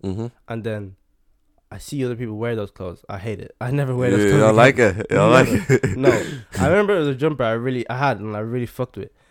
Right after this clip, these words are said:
Speaker 2: And I was wearing it all the, not all the time, but I, I'd wear it out. And then I saw someone who was wearing it,
Speaker 1: Mm-hmm.
Speaker 2: put it on a story or something. I was like, "Yep, never wearing this again." I started wearing it as my pajamas. <laughs>
Speaker 1: That's tough.
Speaker 2: Nah, I can't do it. I just,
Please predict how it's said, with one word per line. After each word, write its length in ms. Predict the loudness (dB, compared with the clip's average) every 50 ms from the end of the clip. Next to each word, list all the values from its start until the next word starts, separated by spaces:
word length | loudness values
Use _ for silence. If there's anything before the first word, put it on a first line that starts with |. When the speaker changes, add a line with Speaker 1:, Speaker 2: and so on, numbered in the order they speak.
| _ _ _ _
Speaker 2:
And 60 | -12 -10
I 40 | -10
was 100 | -8 -6
wearing 180 | -6 -4 -4 -4
it 20 |
all 120 | -6 -6 -8
the, 160 | -8 -8 -4
not 140 | -2 0 2
all 140 | 2 0 0
the 60 | -2
time, 180 | -4 -8 -8 -8
but 100 | -6 -4
I, 140 | -4 -4 -4
I'd 100 | -4 -4
wear 200 | -2 0 0 0
it 60 | 0 0
out. 160 | -2 -4 -4 -4
And 100 | -6 -6
then 60 | -6 -6
I 60 | -6
saw 260 | -6 -4 -2 -2 -2 -2
someone 340 | -4 -6 -6 -6 -4 -4 -4
who 60 | -6
was 140 | -6 -8 -8
wearing 260 | -6 -4 -4 -4 -4 -8
it, 100 | -12 -14 -12
Speaker 1:
Mm-hmm. 240 | -10 -8 -8 -8 -6
Speaker 2:
put 140 | -4 -4
it 40 | -4
on 80 | -2 -4
a 60 | -8
story 220 | -6 -6 -4 -4
or 60 | -4 -6
something. 180 | -8 -10 -10 -10
I 40 |
was 60 | -10 -10
like, 140 | -12 -14 -14 -14
"Yep, 240 | -12 -12 -12 -14 _ _ -16
never 260 | -14 -12 -12 -12 -12
wearing 180 | -12 -12 -14 -14
this 120 | -16 -16
again." 180 | -16 -14 -14 -14 -16
I 40 | -18
started 260 | -12 -8 -8 -6 -6
wearing 160 | -6 -6 -8 -8
it 20 |
as 60 | -10
my 100 | -12 -14
pajamas. 480 | -14 -14 -14 -14 -14 -14 -14 -16 -18 -20 _ _
<laughs> 120 | _ -6 -2
Speaker 1:
That's 500 | 0 0 2 2 0 -2 -2 -4 -2 4
tough. 760 | 6 8 10 12 12 12 12 10 10 10 10 8 8 6 6 6
Speaker 2:
Nah, 400 | 4 6 6 4 4 2 0 0
I 160 | 0 0 -2 -2
can't 280 | 2 2 2 2 2 2
do 180 | 2 2 2
it. 120 | 2 0 -6 -12 -16 -12 -4 0
I 140 | 2 2
just, 160 | 2 2 -2